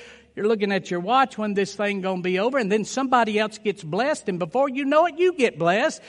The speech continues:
and you were wanting to go home, but you get a slop over blessing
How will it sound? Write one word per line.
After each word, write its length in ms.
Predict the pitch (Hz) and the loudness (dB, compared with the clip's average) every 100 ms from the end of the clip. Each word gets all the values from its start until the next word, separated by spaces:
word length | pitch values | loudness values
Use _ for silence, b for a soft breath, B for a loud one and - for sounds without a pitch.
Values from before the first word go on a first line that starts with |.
| B B | B B
and 240 | 233 233 | 4 4
you 200 | 285 359 | 4 4
were 80 | 294 | 4
wanting 320 | 208 269 269 | 2 0 0
to 80 | 247 | 2
go 240 | 220 269 | 6 6
home, 400 | 214 339 349 285 | 8 10 10 8
but 240 | 285 - 349 | 4 2 2
you 100 | 349 | 4
get 180 | 302 254 | 4 2
a 60 | |
slop 400 | - 269 294 277 | 2 4 4 6
over 300 | 294 294 302 | 6 8 6
blessing 560 | 294 349 339 - 240 | 8 6 6 2 -2